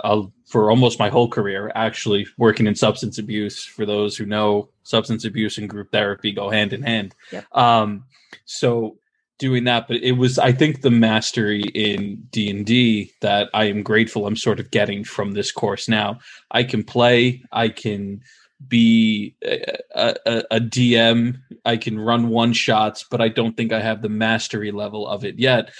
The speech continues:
Speaker 1: And obviously it goes beyond the training too. There's gonna be a
Speaker 2: Mm-hmm.
Speaker 1: lot of work I have to do on my end, but I am just super excited that I have this jumping off pad, so to speak, to be able to do this.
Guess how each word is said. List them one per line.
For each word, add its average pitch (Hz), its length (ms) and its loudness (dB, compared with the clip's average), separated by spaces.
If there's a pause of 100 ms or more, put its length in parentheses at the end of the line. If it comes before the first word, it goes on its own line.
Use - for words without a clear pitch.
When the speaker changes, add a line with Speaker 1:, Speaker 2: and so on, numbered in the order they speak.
(140)
Speaker 1:
And 135 120 2
obviously 135 340 2
it 117 60 0
goes 120 240 2
beyond 113 360 0
the 104 60 -8
training 104 460 -4
too. 123 260 2
There's 104 200 0
gonna 107 180 -4
be 107 60 -4
a - 20 -2
Speaker 2:
Mm-hmm. 104 120 0
Speaker 1:
lot 104 120 0
of 104 40 0
work 101 220 -4
I 104 80 0
have 104 200 0
to 113 100 -14
do 107 200 -6
on 104 140 -10
my 139 220 0
end, 110 320 -2 (320)
but 120 100 2
I 131 120 4
am 127 100 2
just 123 180 -2
super 127 240 0
excited 113 380 0
that 107 100 -4
I 107 80 -2
have 107 320 0
this - 500 -8 (160)
jumping 107 460 0
off 104 240 0
pad, 107 400 -2
so - 240 -2
to - 80 -6
speak, - 320 -10 (560)
to - 80 -2
be 101 180 2
able 98 180 -4
to - 120 -10
do 98 220 -6
this. - 420 -10